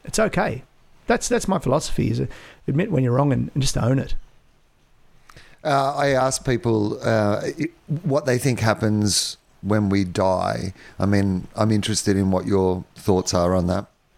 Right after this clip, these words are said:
Speaker 1: Oh, jeez. Um, look, I mean, I grew up in a, in a Catholic family, you know, um, going to church, going to Catholic school and, and all that stuff where,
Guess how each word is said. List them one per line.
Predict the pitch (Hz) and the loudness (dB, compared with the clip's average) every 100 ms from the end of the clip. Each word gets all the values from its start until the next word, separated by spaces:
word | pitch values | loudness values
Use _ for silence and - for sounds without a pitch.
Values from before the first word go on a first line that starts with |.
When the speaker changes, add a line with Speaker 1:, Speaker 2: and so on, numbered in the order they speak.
| - | -6
Speaker 1:
Oh, | 110 123 123 117 92 | -2 0 2 0 0
jeez. | - 90 95 98 95 - - - - | -2 -2 0 0 0 -2 -8 -8 -2
Um, | 123 135 135 135 135 135 131 - - | 0 2 2 2 2 0 -4 -10 -4
look, | 139 - | -2 0
I | 156 | 2
mean, | 151 151 160 - _ _ | 2 0 -2 -10 _ _
I | - | -6
grew | 139 139 110 | 0 0 2
up | 113 117 - - - - | 0 -2 -10 -20 -10 -4
in | 110 | -2
a, | 107 123 | -2 0
in | 110 | 0
a | |
Catholic | 101 - 120 113 110 - - - _ _ - | 2 0 0 0 -4 -6 -18 -20 _ _ -14
family, | - 120 110 101 107 117 - | 0 2 2 2 0 -2 -4
you | 110 | 0
know, | 110 110 143 - | 0 0 -2 -4
um, | 107 104 101 | -2 0 0
going | 127 113 101 | 2 2 0
to | 98 - | -6 -8
church, | - - 117 113 - - - | -4 0 2 0 -2 -4 -4
going | 110 | -2
to | |
Catholic | - 123 113 117 | 0 0 0 -2
school | - - 113 110 110 113 113 | -4 -2 0 2 2 2 0
and, | 101 95 - - - - - - - - | -2 -6 -10 -18 -20 -20 -20 -20 -18 -4
and | 113 | 0
all | 123 | 2
that | 123 131 | 0 0
stuff | - - 127 131 - | -2 0 -2 -2 0
where, | 113 107 | 0 2